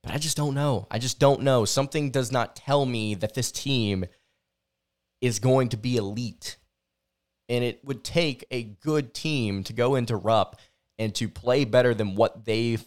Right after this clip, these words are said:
suggested and actually beat the Wildcats.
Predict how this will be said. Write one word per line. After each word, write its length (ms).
suggested 760
and 100
actually 360
beat 200
the 80
Wildcats. 640